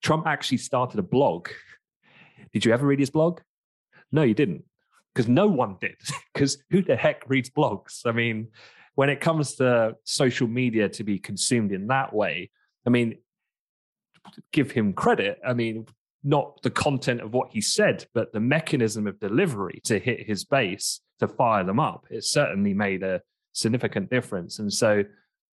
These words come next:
I, I think a lot of this is really geared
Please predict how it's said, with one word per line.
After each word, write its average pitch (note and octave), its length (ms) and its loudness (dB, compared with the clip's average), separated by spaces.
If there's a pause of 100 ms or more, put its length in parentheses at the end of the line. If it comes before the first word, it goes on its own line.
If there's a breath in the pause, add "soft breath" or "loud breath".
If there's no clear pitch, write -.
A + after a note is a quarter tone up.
(100)
I, C3+ 240 2
I C3 100 0
think C#3+ 220 0
a C3 40 4
lot C3 180 4
of B2+ 80 2
this A2 240 0
is G#2+ 140 -6
really A2+ 240 -2
geared A2 520 2